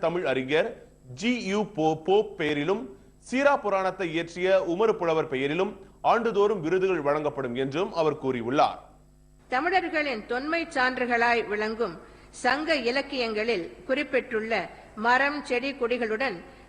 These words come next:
Speaker 2: தமிழ் தாய் பூங்கா ஒன்றும் அங்கு உருவாக்கப்படும். திருக்குறளை முதன் முதலில் ஆங்கிலத்தில் மொழிபெயர்த்து திருக்குறளை பிற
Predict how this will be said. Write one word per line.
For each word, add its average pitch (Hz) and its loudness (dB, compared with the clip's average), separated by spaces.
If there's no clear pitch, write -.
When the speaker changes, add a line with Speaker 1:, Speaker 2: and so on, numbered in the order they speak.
Speaker 2:
தமிழ் 370 4
தாய் 294 4
பூங்கா 320 0
ஒன்றும் 233 -2
அங்கு 240 0
உருவாக்கப்படும். 220 0
திருக்குறளை 349 2
முதன் 302 -2
முதலில் 269 0
ஆங்கிலத்தில் 254 -2
மொழிபெயர்த்து 214 0
திருக்குறளை 320 4
பிற 262 4